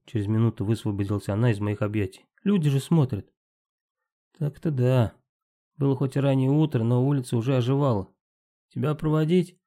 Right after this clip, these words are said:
«Не стоит», покачала Славя головой. «Но ты если всё же устроишь мне вечер», она лукаво стрельнула глазами. «Всё, что угодно», выдохнул я. Да после такого-то.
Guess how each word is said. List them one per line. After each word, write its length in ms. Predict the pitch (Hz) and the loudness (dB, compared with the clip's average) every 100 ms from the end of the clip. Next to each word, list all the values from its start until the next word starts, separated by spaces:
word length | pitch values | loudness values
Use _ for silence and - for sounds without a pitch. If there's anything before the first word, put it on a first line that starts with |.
| _ _ _ _ | _ _ _ _
«Не 80 | 208 | -6
стоит», 540 | - 226 214 120 - _ _ | -2 2 4 2 -2 _ _
покачала 460 | - - 110 127 110 | -6 -2 0 0 0
Славя 320 | - 113 101 | 0 0 0
головой. 440 | 107 113 107 95 - _ _ _ - | 0 0 -2 -4 -10 _ _ _ -4
«Но 120 | 165 | -2
ты 140 | 160 | 0
если 280 | 190 185 185 | 0 0 -2
всё 200 | 156 185 | 0 0
же 100 | 170 | 0
устроишь 480 | 170 - 175 165 - | -2 -2 0 0 0
мне 200 | 165 165 | 0 2
вечер», 500 | 190 214 220 104 - _ _ _ - | 2 0 0 -6 -6 _ _ _ -8
она 220 | 101 101 | -4 -2
лукаво 380 | 101 - 127 117 | -2 0 0 0
стрельнула 460 | 104 101 107 101 | -2 -4 -2 -4
глазами. 520 | 101 110 104 98 85 _ _ _ _ _ _ | -2 -4 -2 -6 -8 _ _ _ _ _ _
«Всё, 240 | - 190 | -4 -4
что 180 | - 180 | 0 0
угодно», 480 | 175 202 180 113 - _ | 2 2 2 0 -6 _
выдохнул 480 | 113 107 101 110 107 | -2 -2 -2 -2 -2
я. 200 | 110 - _ _ _ _ _ _ _ _ _ | -2 -6 _ _ _ _ _ _ _ _ _
Да 120 | 143 | -6
после 300 | 135 127 139 | -4 -4 -4
такого-то. 640 | 131 135 - 113 113 - | -2 -4 -4 -6 -6 -6